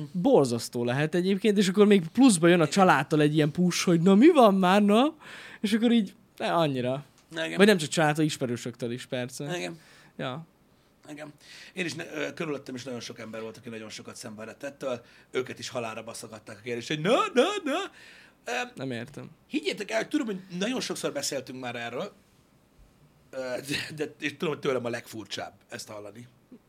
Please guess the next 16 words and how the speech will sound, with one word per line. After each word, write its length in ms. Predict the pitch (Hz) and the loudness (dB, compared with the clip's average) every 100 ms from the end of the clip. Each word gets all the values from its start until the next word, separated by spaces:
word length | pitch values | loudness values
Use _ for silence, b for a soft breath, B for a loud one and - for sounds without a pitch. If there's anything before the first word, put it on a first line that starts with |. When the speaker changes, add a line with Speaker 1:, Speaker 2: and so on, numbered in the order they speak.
| - | -10
Speaker 1:
Mm. 140 | 165 | -6
Speaker 2:
Tisztában 340 | 175 190 117 104 | -6 -6 -6 -8
vagyok 180 | 101 - | -10 -12
vele. 240 | 135 131 - b b b b | -12 -12 -16 b b b b
Van, 140 | 285 | -12
hogy 140 | 240 175 | -10 -8
jobb, 200 | 165 151 | -8 -10
amikor 300 | 127 117 117 | -14 -16 -16
nem 180 | 107 107 | -18 -18
beszélsz. 480 | 104 107 - - - _ _ _ _ _ _ | -18 -18 -20 -20 -20 _ _ _ _ _ _
Speaker 1:
Hát 220 | - 190 190 | -8 -6 -4
van, 420 | 208 101 113 170 | -4 -4 -8 -14
van. 200 | - 123 | -12 -10
Speaker 2:
Egyébként. 440 | 123 117 - 123 107 | -10 -12 -14 -14 -8
Speaker 1:
Tényleg 280 | 143 131 113 | -6 -6 -8
van. 280 | 123 127 | -10 -14